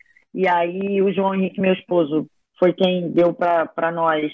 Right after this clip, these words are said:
nossa família, na época só nós dois, não tínhamos filhos, o suporte financeiro total pra que eu pudesse fazer isso.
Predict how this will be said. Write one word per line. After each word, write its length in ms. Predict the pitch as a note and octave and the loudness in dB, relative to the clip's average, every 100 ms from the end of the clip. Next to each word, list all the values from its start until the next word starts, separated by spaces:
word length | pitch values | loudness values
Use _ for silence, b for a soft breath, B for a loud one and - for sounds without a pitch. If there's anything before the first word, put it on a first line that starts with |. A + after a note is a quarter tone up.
| - - | -10 -2
nossa 260 | D#3 - D#3+ | -2 0 0
família, 380 | E3+ E3+ D#3 | 0 0 -2
na 120 | D3 D3+ | 0 -2
época 300 | - E3+ D#3 | 0 -2 -2
só 120 | D#3 | -2
nós 200 | E3 E3 | -2 -2
dois, 260 | D3+ C3+ C3+ | -2 0 0
não 180 | D3+ D3 | 0 -2
tínhamos 360 | - - D3+ - | -4 -2 -2 -2
filhos, 320 | D3 C#3 C#3+ | -2 -2 -2
o 80 | D#3+ | -2
suporte 440 | E3+ - E3 - | -4 0 -2 -2
financeiro 680 | - D#3+ D#3 - D#3 D#3 C#3+ _ _ | -2 -2 -2 0 0 0 -2 _ _
total 480 | D#3+ D#3+ D#3+ E3+ A#3 | -6 -4 0 0 -2
pra 140 | - | -6
que 100 | G3 | -4
eu 60 | D#3 | -2
pudesse 340 | D#3 D#3 D#3 - | 0 0 0 -2
fazer 300 | D3+ D3 D#3 | -8 -4 -4
isso. 520 | D3+ E3 G3+ - C4 | 0 2 2 2 -4